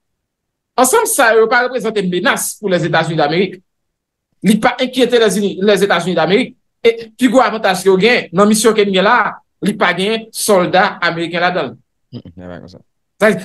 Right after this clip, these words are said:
Speaker 1: yo entelijan. Yo konn sa y ap fè, a. Yo konnen yo ladan.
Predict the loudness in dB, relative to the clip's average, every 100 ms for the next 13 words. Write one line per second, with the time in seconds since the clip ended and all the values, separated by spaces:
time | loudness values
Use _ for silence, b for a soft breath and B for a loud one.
0 | 0 0 -2 -6 -4 -2 -2 -4 -14 _
1 | _ -2 0 2 0 0 -2 -2 -4 -2
2 | -2 -4 _ 0 0 0 -2 0 0 0
3 | 0 0 -2